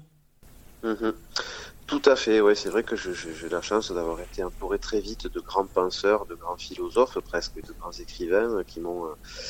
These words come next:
moi j'avais vingt ans à l'époque, qui m'ont, euh, voilà, fait comprendre que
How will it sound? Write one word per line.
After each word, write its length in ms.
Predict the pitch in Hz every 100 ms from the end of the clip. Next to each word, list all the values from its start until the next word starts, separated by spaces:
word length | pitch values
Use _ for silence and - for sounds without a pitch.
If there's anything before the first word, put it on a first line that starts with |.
| - - - -
moi 60 |
j'avais 220 | 87 90
vingt 260 | 90 95 92
ans 140 | 107
à 80 | 107
l'époque, 340 | 87 - 104 - -
qui 120 | -
m'ont, 320 | 90 85 80 76
euh, 160 | 76
voilà, 220 | 76 90 95
fait 160 | 101
comprendre 540 | - 101 98 113 117 104
que 420 | - 92 87